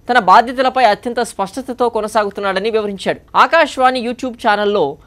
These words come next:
డీకే గురించి ఆకాష్ చోప్రా మాట్లాడాడు. దినేష్ కార్తిక్ వస్తున్న స్థానంలో బ్యాటింగ్ చేయడం చాలా కష్టం. అతడు ఆడుతున్న విధానం మాత్రం అద్భుతం. ఎంతో తెలివిగా బ్యాటింగ్ చేస్తున్నాడు. అతడిది సుదీర్ఘ కెరీర్. డీకే అరంగేట్రం తర్వాత వచ్చిన ఎంఎస్ ధోని పూర్తి అంతర్జాతీయ కెరీర్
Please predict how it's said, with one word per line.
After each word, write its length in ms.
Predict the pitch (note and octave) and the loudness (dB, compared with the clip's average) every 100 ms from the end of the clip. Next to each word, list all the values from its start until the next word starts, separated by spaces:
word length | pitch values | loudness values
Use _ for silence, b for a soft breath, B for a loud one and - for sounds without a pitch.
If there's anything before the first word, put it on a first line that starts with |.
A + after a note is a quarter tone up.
| b | b
డీకే 340 | C3 B3+ D4 C4 | -2 -2 2 0
గురించి 360 | A#3+ A3+ B3+ | 0 -4 2
ఆకాష్ 460 | G#3 G3 A#3+ - A3+ | 4 6 2 0 -2
చోప్రా 260 | G#3 G#3+ | 0 0
మాట్లాడాడు. 500 | F#3 E3 F3 C3+ - - _ F#3+ | 2 0 -2 -4 -6 -14 _ -2
దినేష్ 300 | C4+ E4+ - | 2 2 6
కార్తిక్ 380 | D4 C#4 C#4 B3 | 4 4 0 -2
వస్తున్న 220 | - B3+ | 0 -4
స్థానంలో 480 | - A3+ A#3 B3 B3+ | 2 4 4 4 4
బ్యాటింగ్ 400 | G#3 G#3 A3 A3+ | 4 4 2 -2
చేయడం 160 | A3 A#3 G#3+ | -2 0 0
చాలా 100 | F#3 | 0
కష్టం. 320 | - - - - _ | -6 -10 -16 -16 _
అతడు 240 | E3+ - - | -8 -4 -2
ఆడుతున్న 400 | E3 G3+ A3+ B3 | 2 2 2 -2
విధానం 380 | F3+ G3 G#3+ G#3+ | -2 -2 -2 0
మాత్రం 300 | G3 G3 B3 - D3+ | -2 -2 -4 -4 -8
అద్భుతం. 380 | D3+ D#3 F3 E3 E3 | -6 -6 -6 -6 2
ఎంతో 260 | A#3+ C#4 | 2 2
తెలివిగా 480 | C4+ A3 A3+ A3+ A#3+ | 2 2 2 4 4
బ్యాటింగ్ 400 | G#3 G3 G#3+ A3+ | 6 4 4 0
చేస్తున్నాడు. 420 | G3+ - E3 C3 - _ - | -2 -2 -6 -6 -6 _ -10
అతడిది 340 | E3+ A#3 A3+ G#3+ | -4 -2 -2 -4
సుదీర్ఘ 400 | F#3 F#3+ C4+ B3+ | -4 -4 2 2
కెరీర్. 320 | G3+ D#3+ - _ D#3 | 2 -2 -4 _ -2
డీకే 320 | C#4 C#4 D4+ | 0 4 4
అరంగేట్రం 680 | A3 F3 A#3 C4+ C4 B3+ A#3 | 6 4 4 4 2 2 0
తర్వాత 320 | A#3 A3+ A3+ | 4 4 4
వచ్చిన 440 | A3 G#3+ A3 D#3 D3+ | 0 -2 -2 -2 -2
ఎంఎస్ 300 | F#3 B3 A3 | -2 -2 2
ధోని 260 | A#3 A3+ | 2 2
పూర్తి 400 | C4+ B3+ D4+ - | -4 -4 -6 0
అంతర్జాతీయ 560 | C#4+ B3+ A#3 B3+ B3 B3+ | 2 2 2 2 4 2
కెరీర్ 340 | B3 A3+ B3 | 2 2 0